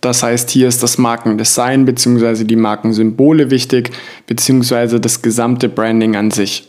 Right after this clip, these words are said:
Und hier kommt auch die Markenkommunikation noch mit rein, also die Activation. Damit hättest du jetzt schon mal den ersten Ansatz, wie du so eine Markenidentität aufbauen kannst. Aber wie gesagt, es gibt ganz viele verschiedene.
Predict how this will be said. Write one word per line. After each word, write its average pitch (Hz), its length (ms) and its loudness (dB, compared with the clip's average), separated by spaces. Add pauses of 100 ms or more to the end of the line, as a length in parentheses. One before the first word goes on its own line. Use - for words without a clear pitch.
Und 143 240 2
hier 160 360 2
kommt 135 300 -2
auch 123 180 -2
die 120 120 -2
Markenkommunikation 127 1200 0
noch 123 180 -2
mit 117 240 -2
rein, 113 240 0
also 113 260 -2
die 113 220 -4
Activation. 113 800 -2 (580)
Damit 147 340 2
hättest 135 300 -2
du 139 60 2
jetzt 127 160 0
schon 127 160 0
mal 123 140 0
den 120 160 -2
ersten 123 440 -4
Ansatz, 123 600 -2
wie 139 80 0
du 135 120 0
so 127 140 -4
eine 120 240 -2
Markenidentität 117 1200 -2
aufbauen 120 520 -6
kannst. - 500 -10 (420)
Aber 135 240 -2
wie 131 140 2
gesagt, 123 440 0
es - 140 -4
gibt 123 220 -4
ganz 143 320 0
viele 135 260 2
verschiedene. 143 800 0